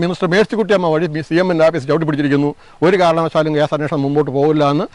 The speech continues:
ബെഹ്റയുടെ ഓഫീസിൽ നിന്ന് എനിക്ക് അറിയാൻ കഴിഞ്ഞതിൻ്റെ അടിസ്ഥാനത്തിലാണ് ഞാൻ കേരള ഹൈക്കോടതിയിൽ ഹർജി ഫയൽ ചെയ്യുന്നത്. കേരള ഹൈക്കോടതിയിൽ ഹ-, ഹർജി ഫയൽ ചെയ്യുകയും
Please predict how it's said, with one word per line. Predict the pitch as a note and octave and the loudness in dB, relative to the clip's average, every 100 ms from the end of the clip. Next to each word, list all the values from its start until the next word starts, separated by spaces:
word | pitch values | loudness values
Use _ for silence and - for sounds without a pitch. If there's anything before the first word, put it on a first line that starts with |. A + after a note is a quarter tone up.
| - - C#3 | -18 -6 0
ബെഹ്റയുടെ | E3 G#3 G3 F#3 | 4 4 4 4
ഓഫീസിൽ | F3+ G3 F#3 | 2 0 0
നിന്ന് | F#3 F3+ | 0 0
എനിക്ക് | E3+ D#3+ | 0 0
അറിയാൻ | D#3+ F3+ | 0 2
കഴിഞ്ഞതിൻ്റെ | D#3+ D#3+ D#3+ | 2 2 0
അടിസ്ഥാനത്തിലാണ് | D#3 D#3+ D3 C#3+ | 0 -2 -2 -4
ഞാൻ | D3 C#3+ | -4 -2
കേരള | D#3+ E3+ D3+ | 0 0 0
ഹൈക്കോടതിയിൽ | D3 C#3+ C#3+ C#3 C3+ - - | 0 0 0 0 -4 -12 -4
ഹർജി | C#3 C#3+ | 0 0
ഫയൽ | B2+ G2+ | -2 -4
ചെയ്യുന്നത്. | F2+ C#2+ - - - - - - D#3 | -10 -16 -20 -20 -20 -20 -20 -6 0
കേരള | G3 A3+ G#3 | 4 4 4
ഹൈക്കോടതിയിൽ | G#3 G#3 G3+ | 2 2 2
ഹ-, | F3+ F3+ F3 D#3 | 0 -2 -4 0
ഹർജി | E3 G#3+ | 0 2
ഫയൽ | F#3+ F3 | 2 2
ചെയ്യുകയും | E3 D#3+ | 2 0